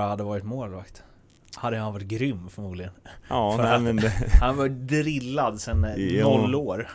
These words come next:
Speaker 2: Jo, men så är det. Så att, eh, ja, nej, men det, det vet man inte. Han var säkert på han ändå, så att, eh. <laughs>
Speaker 1: Men, eh, vad gör en, eh, alltså för någon som aldrig, som jag, som aldrig spelat hockey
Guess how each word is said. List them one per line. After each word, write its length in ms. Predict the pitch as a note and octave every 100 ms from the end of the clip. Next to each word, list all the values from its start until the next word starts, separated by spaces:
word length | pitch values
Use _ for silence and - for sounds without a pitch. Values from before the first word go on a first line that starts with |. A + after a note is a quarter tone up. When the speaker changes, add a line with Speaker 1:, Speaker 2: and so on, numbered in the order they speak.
| - - -
Speaker 2:
Jo, 100 | G2+
men 160 | G#2+ G2
så 160 | G2+ G#2
är 180 | F#2+ E2
det. 60 |
Så 140 | F2+ F2+
att, 200 | F2 F#2+
eh, 60 |
ja, 420 | F#2 F#2 F2 E2 E2
nej, 260 | E2+ D#2
men 120 | D#2
det, 280 | F2+ G#2+ G#2
det 160 | F#2 A2
vet 220 | G#2+ G#2+
man 100 | G2
inte. 160 | F2+ F#2
Han 140 | G2
var 100 | G#2
säkert 340 | G2 G#2 F#2+ -
på 160 | G2
han 160 | G2 F#2+
ändå, 340 | F2+ F#2+ F2+
så 140 | E2+ E2+
att, 200 | D#2+ G#2
eh. 180 | G#2 G2+
<laughs> 800 | - - F#2+ - F#2 - - -
Speaker 1:
Men, 340 | B2+ C3+ C#3
eh, 400 | C#3 C#3 C#3 C3+ - E2
vad 400 | A#2 C#3 D3 D3
gör 440 | D3 C#3 C3+ B2+
en, 440 | B2 B2 A#2+ A#2
eh, 260 | A#2 A#2 A2
alltså 180 | A#2+ B2+
för 140 | -
någon 220 | C3 C3
som 160 | A#2+ B2
aldrig, 400 | B2 B2 A#2+ A#2
som 160 | B2+ B2+
jag, 260 | C3+ A#2
som 80 | A#2+
aldrig 300 | B2 B2 A#2
spelat 260 | - A#2 A2+
hockey 560 | D#3 D#3 - D3 C#3+